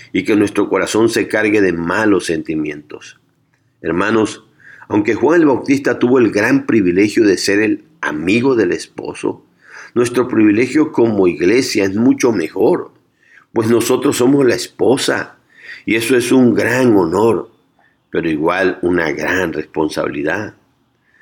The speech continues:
Lo que sí podemos imitar de Juan es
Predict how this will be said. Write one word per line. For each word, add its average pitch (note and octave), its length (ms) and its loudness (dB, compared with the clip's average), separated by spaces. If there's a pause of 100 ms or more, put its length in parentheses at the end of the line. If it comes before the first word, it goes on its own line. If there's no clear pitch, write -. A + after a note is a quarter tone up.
(260)
Lo A2 180 0
que A#2+ 80 0
sí C#3+ 140 0
podemos D3 440 2
imitar A#2+ 480 2
de A2 300 2
Juan A#2 460 0
es - 280 -4